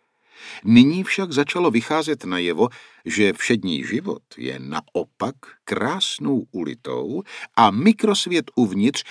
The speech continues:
jakož i makrosvět, který ji obklopuje, je ohyzdný a chaotický. Šel jí z toho mráz po zádech.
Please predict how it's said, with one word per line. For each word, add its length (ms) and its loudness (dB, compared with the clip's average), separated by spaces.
jakož 680 0
i 100 4
makrosvět, 1000 -2
který 360 0
ji 100 -2
obklopuje, 920 -10
je 180 -4
ohyzdný 840 2
a 80 -2
chaotický. 1000 -10
Šel 200 2
jí 100 0
z 80 -6
toho 200 0
mráz 260 0
po 160 -4
zádech. 580 -8